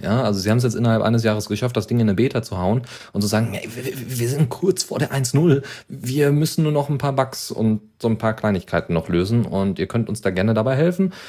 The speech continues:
indem ihr das einfach testet, selber aufsetzt und die ganzen Bugs meldet oder sie einfach selber fixt, äh, und, äh, uns das Patch rüber sendet.“ Ähm, sie haben jetzt noch ein paar bekannte Fehler direkt aufgezählt,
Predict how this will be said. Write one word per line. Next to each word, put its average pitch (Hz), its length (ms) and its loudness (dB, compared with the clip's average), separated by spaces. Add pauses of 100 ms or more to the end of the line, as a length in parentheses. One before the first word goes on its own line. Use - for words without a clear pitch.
(140)
indem 135 320 0
ihr 120 160 2
das 113 160 0
einfach 101 260 -2
testet, 104 560 2
selber - 320 -10
aufsetzt 98 580 0
und 82 440 -4
die 80 60 -6
ganzen 82 300 -6
Bugs 80 220 -8
meldet 95 520 2
oder 92 520 2
sie 87 200 -4
einfach 82 200 -6
selber 85 240 -2
fixt, - 320 -4 (420)
äh, 90 60 0
und, 82 600 0
äh, - 40 -4
uns 80 260 0
das - 160 -6
Patch - 420 -6
rüber 80 400 -2
sendet.“ 80 560 -4
Ähm, 92 320 0
sie 98 180 0
haben 127 80 4
jetzt 156 160 0
noch 127 120 -2
ein 110 80 2
paar 98 180 0
bekannte 131 400 -2
Fehler 117 240 2
direkt 87 300 -2
aufgezählt, 123 1000 0